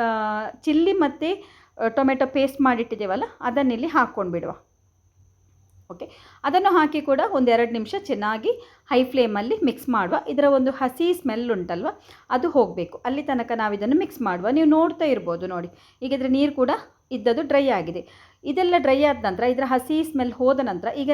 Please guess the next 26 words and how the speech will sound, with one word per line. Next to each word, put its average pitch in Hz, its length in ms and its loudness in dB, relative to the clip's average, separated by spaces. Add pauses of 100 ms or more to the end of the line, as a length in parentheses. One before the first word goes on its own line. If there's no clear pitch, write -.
ನಾವು 277 200 2
ಮಸಾಲೆ 311 380 0
ಎಲ್ಲ 285 100 2 (100)
ಮಿಕ್ಸ್ - 240 -10
ಮಾಡಿಟ್ಟಿದ್ದೇವಲ್ಲ 185 600 -8 (460)
ಚಿಕನ್, 185 300 -6 (180)
ಆ 269 60 2 (100)
ಚಿಕನನ್ನು 294 460 2
ಇದಕ್ಕೆ 208 320 -4
ಹಾಕ್ಕೊಳ್ಳುವ. 165 400 -4 (4000)
ಓಕೆ, 349 160 -10 (440)
ಇನ್ನು, 392 180 2 (340)
ಆ, 262 60 6 (200)
ಇದೇ 349 140 0 (140)
ಪಾತ್ರೆಗೆ 233 400 -2 (140)
ಸ್ವಲ್ಪ 285 220 -2 (120)
ನೀರು 330 300 4
ಕೂಡ 262 80 0 (140)
ಹಾಕಿ 233 260 -6 (100)
ಮಿಕ್ಸ್ - 260 -8
ಮಾಡ್ಕೊಳ್ಳುವ. 170 460 -6 (1120)
ಇನ್ನು 359 200 2
ಈ - 20 -8 (100)
ಚಿಕನನ್ನು 381 460 2 (100)
ಕೂಡ 302 100 4 (120)
ನಾವು 262 120 0